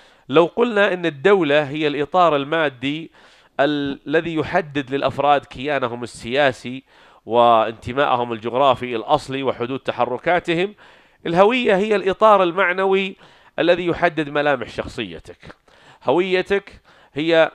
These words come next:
مجموعة أعمال وأفعال وتصورات وأفكار وعلاقات ومواقف، بمجموعها تستطيع أو يستطيع الآخرون أن يعرفوا من أنت، أن يحددوا شخصيتك، أن يعرفوا فكرك، ما هو اتجاهك،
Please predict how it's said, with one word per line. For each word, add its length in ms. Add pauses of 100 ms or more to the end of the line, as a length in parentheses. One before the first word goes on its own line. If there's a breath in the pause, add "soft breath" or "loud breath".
(140)
مجموعة 640 (420)
أعمال 460
وأفعال 560
وتصورات 800
وأفكار 540
وعلاقات 720
ومواقف، 720 (380 loud breath)
بمجموعها 720
تستطيع 640
أو 120
يستطيع 440
الآخرون 640
أن 160
يعرفوا 420
من 160
أنت، 280 (400 loud breath)
أن 100
يحددوا 460
شخصيتك، 680
أن 140
يعرفوا 380
فكرك، 480
ما 100
هو 180
اتجاهك، 640